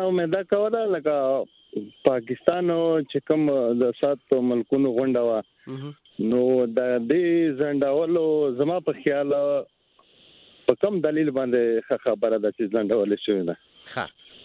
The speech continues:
Speaker 1: او
Speaker 2: صحیح.
Speaker 1: زه خپل د ملک پالیسۍ ته هم،
Speaker 2: مهم.
Speaker 1: آ، چې حکمرانان دي، دې ته حیران یم چې چلو، خو ټیک ته باراني به وي، څوک به د پاکستان نه ګیلې کوي، څوک به څه کوي، هغه په خپل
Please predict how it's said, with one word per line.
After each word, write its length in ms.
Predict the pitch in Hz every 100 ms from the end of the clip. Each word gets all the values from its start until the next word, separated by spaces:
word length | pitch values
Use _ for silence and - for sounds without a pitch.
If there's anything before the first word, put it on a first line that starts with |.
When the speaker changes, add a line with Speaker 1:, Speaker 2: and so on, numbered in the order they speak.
| -
Speaker 1:
او 60 | -
Speaker 2:
صحیح. 160 | 110 120
Speaker 1:
زه 220 | 135 170
خپل 460 | - 196 185 180
د 100 | 147
ملک 440 | 151 151 196 165 165 147 139 -
پالیسۍ 600 | 139 131 123 - 185 180
ته 80 | 170
هم، 420 | 156 156 160 156 - -
Speaker 2:
مهم. 280 | 120 135 143 _ - - - -
Speaker 1:
آ، 460 | - - 101 104 110
چې 360 | - 131 131
حکمرانان 680 | 117 131 131 135 143 151 147
دي، 160 | 139 131
دې 180 | 151 165
ته 60 | 160
حیران 440 | 147 147 165 156
یم 120 | 127 110 _ - _
چې 160 | - 135
چلو، 400 | - 175 160 151
خو 120 | 156
ټیک 220 | 151 185 147
ته 140 | 151 135
باراني 600 | 117 127 131 143 160 147
به 120 | 127
وي، 400 | 135 165 151 131
څوک 320 | - - 135
به 140 | 117 120
د 140 | 120
پاکستان 540 | 104 113 107 - 143
نه 100 | 143 127
ګیلې 340 | 113 120 143 127
کوي، 260 | 123 117
څوک 200 | 110 123
به 160 | 101 110
څه 160 | - 127
کوي، 320 | 127 107 104 -
هغه 280 | 117 131
په 140 | 127 131
خپل 240 | _ 151